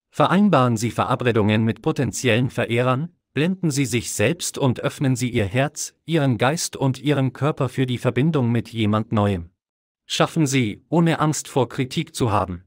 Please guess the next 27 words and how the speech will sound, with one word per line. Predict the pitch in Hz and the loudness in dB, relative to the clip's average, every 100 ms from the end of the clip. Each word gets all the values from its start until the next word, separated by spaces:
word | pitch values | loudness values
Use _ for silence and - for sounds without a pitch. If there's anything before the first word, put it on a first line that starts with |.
| _ _ _ _ _ - | _ _ _ _ _ -6
Lassen | 139 170 - 156 | -2 -2 0 0
Sie | 147 | 0
Ihrer | 135 151 127 | 2 4 4
Leidenschaft | 104 147 151 135 127 113 - | 4 2 0 0 0 0 -2
und | 123 123 | -4 -2
Ihren | 120 110 104 | -2 0 0
Talenten | 110 104 143 - | 0 0 -2 -4
freien | 104 117 151 147 | -4 -2 0 0
Lauf, | 110 110 147 - _ 123 | 2 2 0 -10 _ 0
wenn | 165 | 0
die | 165 156 | 0 2
Sonne | 139 147 151 | 2 2 0
in | 143 143 | 0 0
das | 135 - | 0 -2
Zeichen | - 127 127 139 | -2 0 0 0
Jungfrau | 117 110 117 - 123 | 0 0 0 2 2
eintritt. | 110 101 - 90 - _ _ _ _ _ - | 2 -2 -4 -8 -10 _ _ _ _ _ -8
Ihre | 147 151 143 | -2 0 0
kreativen | - 147 143 - 170 156 | 2 2 2 0 -2 0
Unternehmungen | 127 123 117 107 131 120 110 180 196 | 0 0 0 0 2 2 2 0 0
werden | 120 143 147 131 | 2 2 0 2
während | 143 147 131 | 2 0 0
der | 120 | 0
Jungfrau-Saison | 104 131 190 - 139 123 117 117 113 | 0 0 -2 2 2 2 2 2 2
zu | - 151 | 0 -4
Ihrem | 147 127 120 95 | -2 -2 -2 -4
Hauptaugenmerk. | 120 - 107 - 117 101 87 - | -8 -4 -2 0 0 0 -4 -10